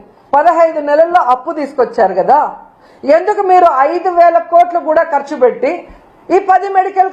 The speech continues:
కాలేజీల్ని ఎందుకు ఫినిష్ చేయలేకపోతున్నారు? ఆ డబ్బులు ఏమైనాయి? ఈరోజు ఎంత ఘోరం అంటే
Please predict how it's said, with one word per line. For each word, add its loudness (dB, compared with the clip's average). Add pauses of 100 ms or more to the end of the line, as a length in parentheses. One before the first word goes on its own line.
కాలేజీల్ని 2
ఎందుకు -2
ఫినిష్ 0
చేయలేకపోతున్నారు? 0 (460)
ఆ 4 (120)
డబ్బులు 2
ఏమైనాయి? 0 (920)
ఈరోజు 2 (120)
ఎంత -2 (280)
ఘోరం 2
అంటే -4